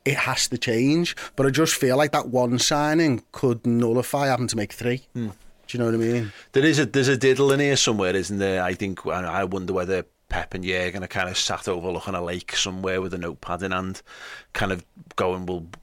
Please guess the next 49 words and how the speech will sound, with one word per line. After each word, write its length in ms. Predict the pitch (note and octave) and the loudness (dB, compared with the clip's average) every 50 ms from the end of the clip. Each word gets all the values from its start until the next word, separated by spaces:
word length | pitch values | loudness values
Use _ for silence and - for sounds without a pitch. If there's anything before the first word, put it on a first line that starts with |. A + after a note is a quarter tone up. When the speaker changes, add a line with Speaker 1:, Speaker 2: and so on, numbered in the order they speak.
| - - | -20 -20
Speaker 2:
what 420 | G#2+ G2+ G#2 G2+ F#2 F#2+ F#2+ F#2 | -20 -18 -14 -12 -8 -6 -6 -6
if 140 | F2+ - - | -6 -6 -6
we 60 | G2+ | -6
try 280 | - - F#2 F2 E2 E2 | -4 -2 -2 -2 -2 -2
this? 360 | E2 E2 - - - - - | -4 -4 -2 -2 -2 -2 -4
Is 140 | - G2+ F2 | -6 -8 -6
there 100 | F#2+ G2+ | -6 -4
some 280 | F#2 - - G#2+ G#2 G2 | -2 -2 -2 -2 0 0
way 200 | G2 F#2 F#2 F#2+ | 0 0 0 -2
we 120 | G2 G2 | -4 -6
can 180 | - - F#2 E2+ | -6 -8 -8 -6
just 200 | - F2+ F2 - | -6 -4 -4 -4
shuffle 400 | - - - F2 - - F2+ F2 | -4 -4 -6 -6 -6 -6 -4 -4
the 80 | F2+ | -4
pack 240 | - - F#2+ E2+ - | -4 -4 -4 -2 0
a 60 | G#2 | 0
little 220 | G#2+ - - A#2 A#2+ | 2 2 0 0 0
bit 200 | - C#3 C3+ B2+ | 0 0 0 0
and 160 | A#2 G2+ F2+ | 0 -4 -4
give 160 | - F#2 E2 | -4 -4 -2
ourselves 420 | F2 F2 - - F#2+ F#2 F2+ F2 | -2 -4 -2 -2 -2 -2 -2 -2
another 440 | F#2 F2+ F2+ F2 E2+ F2 F#2 F2+ F2 - - - - - - - - - - - | -4 -4 -4 -4 -4 -4 -4 -4 -6 -8 -14 -20 -20 -20 -20 -20 -20 -20 -12 -8
angle 300 | F2+ F#2 G2 F#2+ F2 F#2+ | -6 -6 -4 -4 -2 0
of 60 | F#2+ F#2 | 0 0
approach, 300 | E2+ - G#2 F#2+ F2+ F#2+ | 0 0 0 0 0 0
I 60 | F#2+ | -2
think 140 | G2 F#2+ D2+ | -4 -2 -2
that's, 220 | E2+ F#2 - - - - - - | -2 -4 -4 -8 -16 -12 -4 -2
that's 240 | F#2+ G2 - - | -2 -2 -2 -2
definitely 380 | - G2+ E2+ - - G#2 G2 G2 | -4 -4 -4 -4 -4 -4 -4 -4
one 220 | F#2+ F#2 F#2+ F#2+ | -4 -4 -4 -4
of 60 | G2+ G2 | -4 -4
them. 160 | B2 C3+ B2+ - - - - - - _ | -4 -6 -6 -8 -12 -18 -18 -20 -12 _
Um, 320 | - G2+ G2+ F#2+ F#2+ F#2+ F#2+ | -2 -2 -2 -2 -2 -2 2
Speaker 1:
The 80 | F#3 F3+ | 2 4
other, 120 | F3 G#3 | 4 4
as 120 | G#3 F#3+ F3 | 4 4 2
I 40 | |
said 200 | E3+ - D#3+ C#3+ | 2 2 2 4
earlier, 400 | B2 A2+ A2+ A2+ A2+ C3+ F3 F#3 | 4 4 2 2 4 4 4 4
is 340 | F#3 E3+ C3+ A#2+ A2+ - - - - | 4 4 4 2 2 0 -2 -4 -8
Speaker 2:
Go 140 | - - E2+ | -8 -8 -8
at 80 | - - | -4 -2
it, 20 | |
Speaker 1:
McAllister 440 | C3+ C#3 - D#3 C#3 C#3+ D#3+ D#3+ - F#3 | -2 0 2 4 4 4 4 4 2 0
Speaker 2:
Andrew. 40 | |
Speaker 1:
played 420 | F3 - F3+ E3+ D#3+ D#3+ D3 C#3+ - - | 0 2 2 4 4 2 0 -2 -6 -4
alongside 520 | - C#3 B2 A#2+ A#2 A2+ - B2+ A2+ A2+ G#2 | -2 0 0 2 2 0 0 2 0 0 -2
Caicedo. 520 | - - - A2+ G#2 G#2+ G#2+ A#2+ C3+ C#3 | -2 -2 -2 0 0 -2 -2 -2 -4 -4